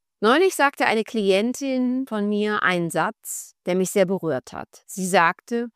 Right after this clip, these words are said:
"So fühlt es sich also an, wenn man mit sich alleine ist." Zu meiner Klientin ist zu sagen, dass sie sich Zeit ihres Lebens immer um die anderen gekümmert hat. Eine absolute Leistungsdenkerin, Leistungserbringerin.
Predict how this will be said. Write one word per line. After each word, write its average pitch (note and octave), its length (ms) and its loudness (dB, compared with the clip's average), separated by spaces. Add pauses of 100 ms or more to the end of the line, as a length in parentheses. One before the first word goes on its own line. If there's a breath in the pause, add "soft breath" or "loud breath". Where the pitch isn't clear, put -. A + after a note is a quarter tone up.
(120)
"So A#3 240 2
fühlt B3+ 360 0
es A#3+ 140 -6
sich - 220 -6
also E3 260 2
an, F#3+ 580 -2
wenn E3+ 220 -4
man E3+ 180 -4
mit D#3 160 -6
sich - 300 -10
alleine C3 560 -8
ist." - 340 -20 (380)
Zu - 120 -2
meiner G#3 220 4
Klientin A3+ 520 2
ist - 260 -4
zu - 100 -8
sagen, F#3 640 -2 (140)
dass F#3 200 -2
sie G3 140 -4
sich F3 360 -4 (120)
Zeit - 420 2
ihres F#3+ 400 -4
Lebens G3+ 720 2 (180)
immer A#3+ 320 6
um G3+ 100 0
die - 160 -8
anderen F3 440 -2
gekümmert - 580 -12
hat. - 320 -20 (180)
Eine E3+ 340 -4 (160)
absolute G#3 920 -2
Leistungsdenkerin, F#3 1900 2
Leistungserbringerin. E3+ 1800 -4